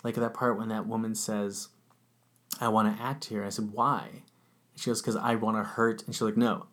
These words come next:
I wanna make other people feel the way I felt." And it was, like, so interesting to hear her and hear those guys talk about it, because it's almost like that's the real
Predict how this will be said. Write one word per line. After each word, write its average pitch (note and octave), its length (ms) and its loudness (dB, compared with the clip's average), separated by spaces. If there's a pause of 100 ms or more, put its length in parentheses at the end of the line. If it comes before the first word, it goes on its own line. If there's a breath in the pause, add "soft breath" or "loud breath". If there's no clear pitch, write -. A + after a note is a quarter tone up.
(160)
I A#2 100 2
wanna A2 440 2
make G#2+ 340 2
other A2 140 -4
people A2 240 -2
feel G#2+ 200 0
the G#2 60 -2
way G2+ 140 0
I F#2+ 80 -4
felt." F#2 400 -10 (1120)
And B2+ 180 2
it A#2+ 60 2
was, C#3 180 -2
like, A2+ 280 0 (1040 soft breath)
so E3 360 4
interesting D3 420 4
to A2 40 2
hear G#2+ 220 0
her C#3 540 0 (840 soft breath)
and A2 140 -4
hear A2+ 140 2
those G#2 220 4
guys B2 340 0
talk G#2 320 -4
about G#2 240 0
it, G#2 140 -8
because G#2 600 -4 (880)
it's A#2+ 180 -4
almost B2+ 280 2
like G#2+ 140 0
that's D#3 240 -2
the B2 140 2
real A#2 640 4